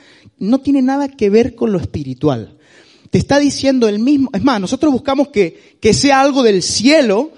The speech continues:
¿verdad? Que baje aquí, que nos lo diga para transformar nuestra mentalidad. Pero es el cielo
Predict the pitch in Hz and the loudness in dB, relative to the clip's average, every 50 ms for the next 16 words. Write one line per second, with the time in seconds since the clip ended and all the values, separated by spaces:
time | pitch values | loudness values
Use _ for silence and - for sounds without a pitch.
0 | - _ _ _ _ - 160 156 160 196 185 185 175 - 208 190 185 233 254 - | -20 _ _ _ _ -4 -4 -2 0 0 -2 -2 -2 -2 -2 0 0 -2 -4 -4
1 | 254 247 208 - - 269 262 - 247 226 185 190 190 180 180 175 185 247 262 277 | -6 -6 -6 -2 -4 -4 -4 -2 -4 -4 -2 -2 0 0 0 0 0 -2 -4 -4
2 | 269 226 196 185 165 - 170 165 156 - - 160 160 160 190 220 226 233 208 - | -2 -4 -4 -4 -6 -8 -8 -8 -8 -6 -4 -4 -4 -4 -4 -4 -4 -4 -6 -6
3 | - 180 170 160 147 147 147 147 139 151 180 226 - - - _ _ _ - 269 | -8 -8 -6 -6 -6 -6 -6 -6 -4 -2 -2 -2 -4 -6 -20 _ _ _ -2 2
4 | 262 254 254 294 - - 339 302 262 240 190 - - - - 302 359 339 277 214 | 4 4 4 2 2 2 0 0 0 0 -2 -4 -6 -6 0 2 2 2 4 4
5 | 196 190 220 | 2 0 0